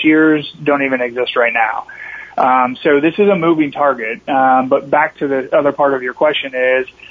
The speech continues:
that there is a little bit of friction between industry and academia to align that supply and demand piece. And again, it was uncovered eight years ago when we hosted that dialogue and, and isn't, uh, unique to today.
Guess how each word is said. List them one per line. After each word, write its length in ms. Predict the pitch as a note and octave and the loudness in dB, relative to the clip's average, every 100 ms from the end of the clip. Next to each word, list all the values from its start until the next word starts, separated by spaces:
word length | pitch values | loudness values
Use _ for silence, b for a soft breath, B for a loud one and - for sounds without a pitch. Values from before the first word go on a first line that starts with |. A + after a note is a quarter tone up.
| B B | B B
that 180 | F3+ F#3 | -2 0
there 360 | F3 G3+ A#3+ A#3+ | 2 4 2 2
is 80 | |
a 20 | D#3+ | 2
little 240 | C#3+ C#3+ | 4 4
bit 140 | C3+ | 2
of 100 | C3 | 0
friction 400 | - D#3+ - C3+ | 0 -2 -2 -6
between 380 | B2+ B2+ C#3 C3+ | -4 -4 -2 0
industry 560 | C3+ C3+ C3 - C3+ C3 | 0 0 -2 2 4 4
and 80 | C3 | 2
academia 800 | B2+ C3+ C3+ D#3+ C3+ C3 C3 B2+ | 0 -2 -2 0 2 4 4 2
to 540 | - C#3 C3 C3 C3 C3+ | -2 -4 -2 0 2 2
align 680 | C3+ C3 D3+ F3+ B2+ A#2+ B2+ _ _ - | 2 4 4 2 0 -4 -12 _ _ 0
that 260 | B2+ A#2+ | 0 0
supply 380 | - C3 C#3+ C3+ | -6 -2 0 2
and 160 | C3 C3 | 0 -4
demand 360 | B2+ C#3 C3+ | -4 -2 -2
piece. 220 | C3 A#2 B2 | -4 -12 -6
And 120 | B2+ | -4
again, 240 | C3 C#3+ | 0 2
it 160 | C3+ C#3+ | 2 2
was 140 | C3+ | 0
uncovered 540 | C3+ C3 C#3+ C3+ C3 C3 | 0 0 0 2 2 0
eight 140 | C3+ | 0
years 240 | C#3 D#3 C#3+ | 2 2 2
ago 300 | C3+ C3 C3 | 2 2 2
when 160 | B2+ | -2
we 100 | B2+ | -4
hosted 380 | B2 C3+ - C3+ | -4 -4 -4 -2
that 240 | B2+ B2 - | 2 2 2
dialogue 600 | D#3 C#3+ C3 B2 B2+ C3 | 2 4 4 4 2 0
and, 160 | B2+ C3+ | -8 -10
and 160 | C3 | -12
isn't, 320 | B2+ C3 C3 - - | -12 -10 -12 -12 -8
uh, 300 | C3 B2+ B2 | -4 -2 -2
unique 420 | - C3+ C3+ C#3 - | -6 -10 -6 -6 -2
to 100 | C3 | -4
today. 600 | D3 C3 D3+ C#3 B2 | 0 2 4 4 2